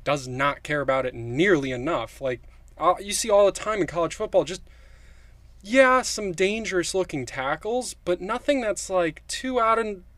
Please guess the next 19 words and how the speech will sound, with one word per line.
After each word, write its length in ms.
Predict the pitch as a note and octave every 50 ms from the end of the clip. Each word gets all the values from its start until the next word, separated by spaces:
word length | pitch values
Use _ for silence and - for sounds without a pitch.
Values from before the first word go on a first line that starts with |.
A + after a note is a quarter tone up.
| - -
too 200 | - - B3+ B3+
out 240 | A#3+ A#3+ A#3+ A#3 A#3
in 200 | A3+ A3+ A3 G3+
the 360 | G3 G3 F#3+ F#3 F#3 F3+ E3+ - -
crazy 420 | - - G3+ G3+ A3+ A3 F#3 F3 D#3+
for 260 | - - E3 D3+ C#3+
football. 540 | - - G3 - G#3+ - - C#3 C3 B2+ B2
But, 220 | C3 C3+ C3+ - - -
and 80 | E3 E3
then 140 | E3+ D3+ B2
foot-, 300 | - - F#3 G#3 A#3 - - - - -
the 120 | - D3+
N 80 | E3+ F3+
F 160 | D#3 - -
L, 200 | F3+ G#3 A#3 G3
you 120 | D#3+ D3 D3
see 360 | - - E3+ D#3 C3+ A#2+ - - - - - - - - - - - - - -
people 260 | - A#3 B3+ A#3+ G3 E3+
get 160 | D#3 C#3+